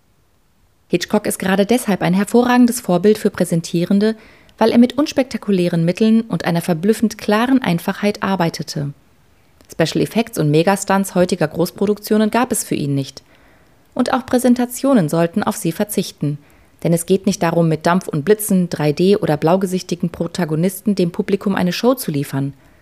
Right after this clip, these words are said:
Es geht darum, das Publikum aufmerksam zu halten, es emotional zu beteiligen und zu überzeugen.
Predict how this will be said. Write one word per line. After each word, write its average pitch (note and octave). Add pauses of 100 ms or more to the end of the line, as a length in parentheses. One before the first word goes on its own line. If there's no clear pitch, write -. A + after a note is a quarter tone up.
(400)
Es B3
geht C4+
darum, C4
das F3+
Publikum G3
aufmerksam F#3+
zu D#3
halten, E3 (320)
es -
emotional A3+
zu -
beteiligen E3+
und D#3+
zu -
überzeugen. F#3